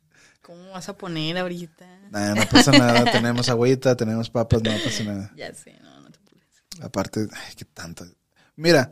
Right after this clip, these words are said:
Speaker 2: tenemos ahí la India, eh, una lata. Fíjate cuánto trae. No es mucha la diferencia.
Speaker 1: No, de hecho, creo que trae más, ¿no? Cuat-, ah, no, cuatro punto uno.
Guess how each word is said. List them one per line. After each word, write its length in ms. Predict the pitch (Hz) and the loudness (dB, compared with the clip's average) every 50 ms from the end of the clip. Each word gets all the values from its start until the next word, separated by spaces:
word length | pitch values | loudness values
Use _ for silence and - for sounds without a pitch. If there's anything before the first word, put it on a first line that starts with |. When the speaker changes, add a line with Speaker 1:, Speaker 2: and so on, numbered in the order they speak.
| - _ _ _ _ _ _ - _ | -10 _ _ _ _ _ _ -6 _
Speaker 2:
tenemos 340 | - 127 135 143 160 170 | 2 4 6 6 8 8
ahí 180 | 180 160 143 143 | 8 8 8 8
la 140 | 143 147 147 | 8 8 6
India, 420 | 143 135 139 143 143 139 143 143 - - - _ _ _ _ _ _ _ _ _ _ _ _ _ _ _ _ _ | 6 6 4 4 4 4 4 2 -2 -10 -20 _ _ _ _ _ _ _ _ _ _ _ _ _ _ _ _ _
eh, 180 | - 113 110 | 0 0 2
una 180 | 110 113 120 127 | 4 4 4 6
lata. 340 | 135 135 127 - - 175 175 - - | 6 6 6 6 4 0 0 -2 -4
Fíjate 300 | - 139 143 160 156 180 | 2 4 4 4 4 2
cuánto 220 | 160 165 160 156 | 0 0 -2 -2
trae. 300 | 151 160 151 123 104 - - _ _ _ _ _ _ _ _ _ - | 0 2 2 2 0 -2 -8 _ _ _ _ _ _ _ _ _ -4
No 120 | 123 139 | 0 0
es 120 | 139 131 | 2 2
mucha 260 | 139 139 139 127 - 147 | 4 2 2 4 4 4
la 80 | 139 | 4
diferencia. 500 | 135 117 - 110 107 104 101 101 92 98 - _ _ _ _ _ _ _ _ _ _ | 4 2 2 0 -2 -2 -4 -6 -8 -10 -12 _ _ _ _ _ _ _ _ _ _
Speaker 1:
No, 340 | - 196 208 202 196 190 | -20 -16 -12 -10 -10 -10
de 140 | 196 202 196 | -8 -10 -10
hecho, 240 | 214 - - 247 240 _ _ _ | -10 -10 -12 -12 -12 _ _ _
creo 140 | - 240 233 | -14 -10 -10
que 100 | 262 254 | -10 -8
trae 180 | - 262 254 | -6 -4 -2
más, 240 | 240 226 226 247 262 | -2 -4 -4 -6 -10
¿no? 140 | 277 285 262 | -16 -20 -14
Cuat-, 140 | - 247 240 | -12 -10 -6
ah, 140 | - 254 285 | -4 -2 0
no, 120 | 277 269 262 | -2 -2 -2
cuatro 240 | 269 240 247 254 | -4 -6 -6 -6
punto 300 | 247 262 254 247 - 240 | -8 -8 -10 -8 -6 -6
uno. 280 | 202 190 170 160 156 180 | -6 -6 -6 -8 -8 -10